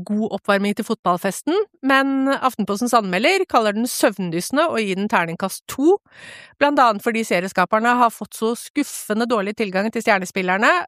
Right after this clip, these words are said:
eh, og det kommer generelt frem lite nytt og spennende.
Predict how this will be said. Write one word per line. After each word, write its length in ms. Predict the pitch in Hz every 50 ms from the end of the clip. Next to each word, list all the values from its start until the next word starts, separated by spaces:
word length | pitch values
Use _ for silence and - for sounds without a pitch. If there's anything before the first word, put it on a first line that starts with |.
| _
eh, 420 | - 277 269 269 262 262 262 269 269 -
og 80 | 349 269
det 100 | 277 -
kommer 300 | - 208 190 196 196 -
generelt 320 | 220 202 196 165 185 -
frem 240 | - - 165 170 185
lite 480 | 190 202 185 185 160 - - - 170
nytt 320 | 170 170 151 - _ _ - -
og 120 | - 175 -
spennende. 420 | - - 185 165 143 143 - 165